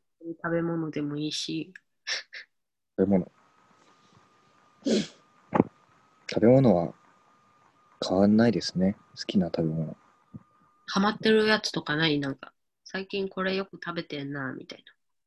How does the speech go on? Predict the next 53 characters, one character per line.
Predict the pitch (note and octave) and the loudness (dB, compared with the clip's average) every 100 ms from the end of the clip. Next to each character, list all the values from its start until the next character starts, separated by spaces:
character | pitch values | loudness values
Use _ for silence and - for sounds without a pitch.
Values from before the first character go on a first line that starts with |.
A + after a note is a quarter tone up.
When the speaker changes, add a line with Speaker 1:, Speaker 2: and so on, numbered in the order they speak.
| _ _ _ _ _ _ _ _ | _ _ _ _ _ _ _ _
Speaker 2:
タ | - | 2
ピ | - | 6
オ | E3+ | 8
カ | E3 | 8
を | E3 | 6
ね、 | D3+ C#3+ | 6 4
あ、 | - | 6
い | F2+ | 6
や、 | - - - - | 4 -4 -10 -6
た-、 | - B2+ | 4 4
最 | - D3 | 8 4
近 | - C#3 | 6 6
よ | D#3 | 6
く | - | 4
食 | - | 2
べ | B2+ | 4
て | F#2 | 4
る | E2+ | 4
と | - | 2
か | - | 0
じ | F2 | -2
ゃ | |
な | F2 | 0
い | |
ん | |
だ | E2+ | -2
け | E3 | -4
ど | F3 | -10
さ。 | - - _ _ _ | -14 -14 _ _ _
Speaker 1:
う | F3+ | -8
ん。 | E3+ - _ _ G3+ G#3+ - _ _ _ _ _ _ _ _ _ _ _ _ _ _ | -8 -12 _ _ -2 -2 -4 _ _ _ _ _ _ _ _ _ _ _ _ _ _
Speaker 2:
ち | - | 2
ょ | |
っ | C#3+ | 6
と | F3+ | 8
前 | F#3 D#3+ | 10 10
に | F#2 - | 6 4
お | |
姉 | A#2+ F3+ | 8 10
ち | - E2+ | 8 0
ゃ | |
ん | D#2+ | -2
が、 | C#2 C2 - _ _ _ | 0 -2 -2 _ _ _
Speaker 1:
う | A3+ | -4
ん | |
う | A3 | 0
ん。 | |
Speaker 2:
一 | D#3+ C#3+ | 4 8
番 | D3+ | 8
上 | D3 | 8
の、 | C#3 - _ _ _ _ _ _ _ _ _ _ | 4 0 _ _ _ _ _ _ _ _ _ _
そ | F3 | -4
の、 | D#3 | -4